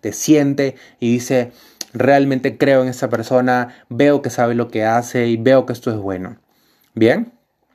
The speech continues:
Eh, otro, otro punto respecto a la congruencia es que recuerda que lo que dices va en sintonía con tu lenguaje corporal, con la tonalidad de tu voz y con las palabras que utilizas.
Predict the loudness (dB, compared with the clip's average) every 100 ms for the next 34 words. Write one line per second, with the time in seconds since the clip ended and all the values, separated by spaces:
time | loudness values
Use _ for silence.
0 | _ _ -12 -6 0 2 4 2 2 -2
1 | 0 0 0 0 0 -2 -8 -4 -4 -4
2 | -4 0 0 0 0 0 -2 -6 -20 -8
3 | -2 -2 0 0 0 2 4 4 0 0
4 | -2 -2 -2 0 0 -2 -2 -2 -4 -6
5 | -2 0 -2 -2 -2 -2 -2 0 -2 -2
6 | -2 -2 -2 -2 -2 -2 -2 -2 -4 -2
7 | -2 -2 -2 -2 -4 -8 _ _ _ _
8 | -2 0 0 -2 -2 -2 0 2 0 0
9 | -2 0 0 -4 -12 _ -10 -4 -4 -4
10 | -6 -6 0 2 4 2 -4 -6 -4 -2
11 | -4 -4 -4 -4 -10 -14 -18